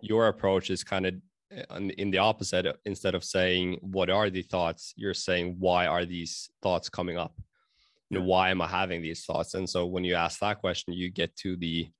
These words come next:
Speaker 1: kind of root cause of maybe the, the emotions.
Speaker 2: Yeah.
Speaker 1: Yeah, very cool. 'Cause, yeah, it's like the traditional way of, of dealing with just having a maybe negative mindset is to say, "Oh, you should think positively," right?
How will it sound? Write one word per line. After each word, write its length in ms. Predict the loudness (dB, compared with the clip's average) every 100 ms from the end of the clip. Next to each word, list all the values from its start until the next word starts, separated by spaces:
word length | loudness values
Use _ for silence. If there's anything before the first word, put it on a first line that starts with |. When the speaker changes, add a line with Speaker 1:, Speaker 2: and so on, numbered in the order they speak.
| _ _
Speaker 1:
kind 140 | -4
of 80 | 0
root 180 | 0 -2
cause 420 | 2 2 2 -2 -4
of 160 | -2
maybe 300 | 0 0 0
the, 360 | -2 -2 -2 -2
the 100 | -2
emotions. 500 | 0 0 -2 -6 -10 -18 _ _ _
Speaker 2:
Yeah. 120 | -14 -14 _ _ _
Speaker 1:
Yeah, 140 | 0 2
very 200 | 2 0
cool. 320 | 2 0 -2 _ _
'Cause, 180 | -2 -2
yeah, 260 | 0 4 4
it's 120 | 4
like 180 | 2 2 _ _ _ _ _ _ _ _ _ -6
the 160 | -4
traditional 760 | -2 0 2 2 2 2 2 2
way 320 | 4 6 4 4
of, 360 | 2 2 0 -4 -20 -20 _ -10
of 300 | -8 -10 -10 0
dealing 540 | 4 6 6 4 4
with 300 | 4 2 0
just 260 | 0 0 2
having 320 | -2 0 0
a 60 | 0
maybe 260 | 0 -2 -2
negative 440 | -2 -2 -2 -2
mindset 500 | -2 -2 -2 -4 -2
is 180 | -2 -4
to 80 | -8
say, 280 | -4 -4 -2
"Oh, 240 | 0 0 -2 -6
you 240 | -4 -4
should 380 | 2 2 2 -2 _ _ _ _ 0
think 240 | 0 0
positively," 680 | 4 4 2 -2 -4 -4 -10
right? 340 | -2 -2 -2